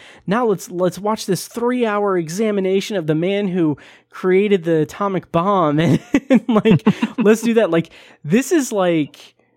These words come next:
Speaker 1: this is Chris Nolan in his dad movie era, um, and, and I'm here for it. Um,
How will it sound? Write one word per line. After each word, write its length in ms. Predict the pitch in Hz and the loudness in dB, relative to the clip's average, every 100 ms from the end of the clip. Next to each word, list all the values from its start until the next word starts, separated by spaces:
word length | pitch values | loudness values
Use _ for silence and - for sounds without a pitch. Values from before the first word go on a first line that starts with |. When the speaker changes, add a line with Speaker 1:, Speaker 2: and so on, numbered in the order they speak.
| _ _ | _ _
Speaker 1:
this 220 | 165 277 | -2 0
is 140 | 359 - | -2 -2
Chris 320 | - 285 - | -4 -4 0
Nolan 300 | 233 226 214 | 0 2 0
in 260 | 208 196 208 | 0 0 0
his 360 | - 196 156 | 0 0 0
dad 340 | 131 143 165 202 | -2 -2 -2 -2
movie 380 | 233 226 254 247 | -2 -2 -4 -2
era, 380 | 240 247 254 254 - - _ _ | -2 -2 -4 -6 -20 -20 _ _
um, 720 | 170 165 165 160 156 143 135 - _ - | 0 2 2 2 2 2 -2 -8 _ 0
and, 640 | 170 165 160 156 - - | 2 2 0 0 -4 -10
and 200 | - 160 | -4 -2
I'm 220 | 202 247 185 | 0 -2 0
here 180 | 196 | -2
for 240 | - 131 123 | -2 -4 -4
it. 140 | - - | -6 -2
Um, 540 | 156 156 156 156 | 0 2 2 2